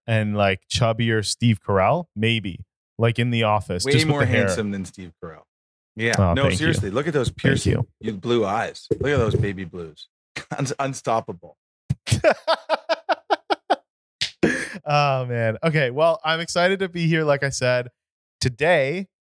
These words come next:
Speaker 1: we are just going to talk a little bit about, you know,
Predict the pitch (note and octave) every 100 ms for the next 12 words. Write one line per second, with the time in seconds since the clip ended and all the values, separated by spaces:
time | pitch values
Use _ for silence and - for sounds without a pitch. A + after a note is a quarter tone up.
0 | A2+ B2 D3 D#3+ D3+ - C#3 C3+ - B2
1 | A#2+ A#2 - A2+ A2 G2 - G#2 A#2 -
2 | C#3+ D3+ D3+ D#3 D3 C3 B2+ B2+ C3 A#2+
3 | _ _ _ _ - A#2 A2+ G#2+ G2+ G2